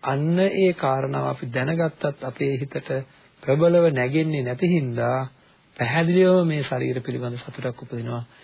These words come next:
එහෙනම් රත්තරන් වෙනුවට ඉමිටේෂන් දැක රත්තරන්ය කියා රැවටෙනවා වාගේද නැද්ද?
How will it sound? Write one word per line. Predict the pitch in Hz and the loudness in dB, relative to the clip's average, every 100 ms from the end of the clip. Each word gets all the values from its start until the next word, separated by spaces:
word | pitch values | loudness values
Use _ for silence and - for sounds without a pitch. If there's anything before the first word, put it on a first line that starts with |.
| _ _ | _ _
එහෙනම් | 131 123 127 123 - _ _ _ _ _ _ _ _ _ _ _ _ _ _ _ - | -4 -2 -2 -4 -10 _ _ _ _ _ _ _ _ _ _ _ _ _ _ _ -4
රත්තරන් | 135 127 151 147 143 | -4 0 0 2 0
වෙනුවට | 131 123 123 143 | -2 -2 -2 -2
ඉමිටේෂන් | 139 143 147 131 139 127 | -2 0 0 0 -2 -2
දැක | 120 175 | -2 0
රත්තරන්ය | 139 131 - 151 151 147 143 | 0 -2 0 2 2 -2 -4
කියා | - 135 160 | -2 0 2
රැවටෙනවා | 143 135 131 131 127 | 0 0 -2 -2 -2
වාගේද | 123 120 117 117 180 | -2 -2 -2 -2 0
නැද්ද? | 165 110 | 0 -2